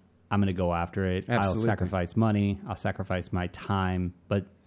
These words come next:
Speaker 1: I'm setting my
Speaker 2: Oh,
Speaker 1: sights on
Speaker 2: absolutely.
Speaker 1: something and I'm going after it." And it took a lot at, at that point in your life to just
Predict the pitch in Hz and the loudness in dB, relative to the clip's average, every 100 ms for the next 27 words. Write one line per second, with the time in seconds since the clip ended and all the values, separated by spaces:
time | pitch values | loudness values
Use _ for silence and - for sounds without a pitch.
0 | - _ 202 190 - 113 101 98 92 139 | -20 _ -4 -4 0 2 4 4 4 6
1 | - - 117 127 - 135 123 113 110 110 | 4 4 4 4 4 4 4 4 2 0
2 | - - - 98 92 101 95 92 92 90 | -4 -16 -4 -2 0 2 2 2 0 0
3 | 98 92 110 110 117 - 120 110 110 110 | -2 -2 0 2 2 2 2 4 4 4
4 | 98 - - _ 107 101 - - 104 110 | 0 -6 -20 _ -2 -2 -6 -6 -2 2
5 | 101 98 - 131 117 104 98 92 110 110 | 0 -2 -2 2 4 4 2 2 2 2
6 | - 90 98 - - | 0 -2 -2 -4 -10